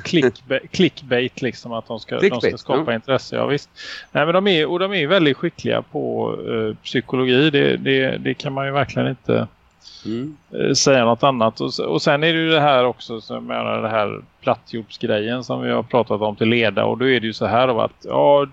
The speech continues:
Speaker 1: du funderar på om månlandningarna är fake, liksom. Ja, så går du in på YouTube och så googlar du på månlandningsfake. Och så kommer det upp en video och så visar han, ja,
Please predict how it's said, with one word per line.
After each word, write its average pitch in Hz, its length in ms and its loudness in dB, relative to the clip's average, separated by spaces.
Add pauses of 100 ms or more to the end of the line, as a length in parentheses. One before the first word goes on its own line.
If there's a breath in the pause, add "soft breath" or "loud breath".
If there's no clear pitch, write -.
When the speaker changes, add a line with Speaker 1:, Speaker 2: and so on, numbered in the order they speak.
Speaker 1:
du 135 100 -10
funderar 131 420 0
på 120 140 -6
om 117 60 -6
månlandningarna 101 760 -2
är 98 40 -8
fake, 107 500 -6
liksom. - 320 -10
Ja, 120 300 4
så 120 140 -4
går 117 120 0
du 113 100 4
in 101 100 0
på 110 140 -2
YouTube 101 480 -2
och 101 80 2
så 113 100 -4
googlar 101 400 2
du 98 60 0
på 110 120 -2
månlandningsfake. 104 1000 0 (640 loud breath)
Och 123 80 -6
så 143 80 -2
kommer 139 200 2
det 127 60 4
upp - 100 -2
en 113 120 0
video 110 380 2
och 156 380 -2
så 127 140 -6
visar 120 320 0
han, 117 100 2
ja, 165 360 2